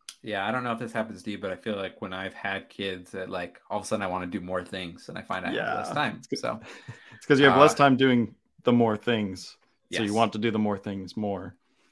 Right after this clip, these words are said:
Speaker 1: Yes. So I totally, totally understand that. Well, thank you again for being on. Uh,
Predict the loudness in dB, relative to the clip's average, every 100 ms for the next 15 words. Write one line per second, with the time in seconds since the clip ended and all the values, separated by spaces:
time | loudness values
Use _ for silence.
0 | -10 -4 -2 -4 -10 -14 -6 0 2 0
1 | 0 0 4 4 2 0 0 2 0 -2
2 | -4 -4 -6 -4 -2 -2 -2 -2 -4 -2
3 | 0 2 0 -2 -8 -4 -2 -2